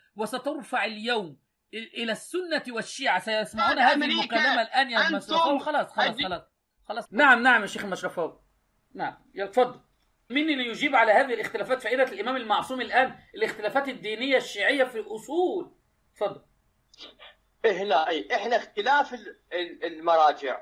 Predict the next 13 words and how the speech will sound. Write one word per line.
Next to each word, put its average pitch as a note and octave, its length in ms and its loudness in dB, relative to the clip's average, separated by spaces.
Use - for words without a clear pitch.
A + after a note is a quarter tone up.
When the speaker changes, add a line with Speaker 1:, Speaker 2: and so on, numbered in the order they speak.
Speaker 2:
الشيعية A#2+ 800 -8
في C#3+ 60 -6
النجف G3 560 -4
وفي D#3 360 -4
باقي E3 400 2
ال-، C#3 180 -12
العالم. B2 600 -4
هنا G#3 380 -6
اختلافهم، G3+ 800 0
آه، D3+ 440 2
ليس، A3 480 -4
آه، A#3+ 500 0
اختلاف A3 720 0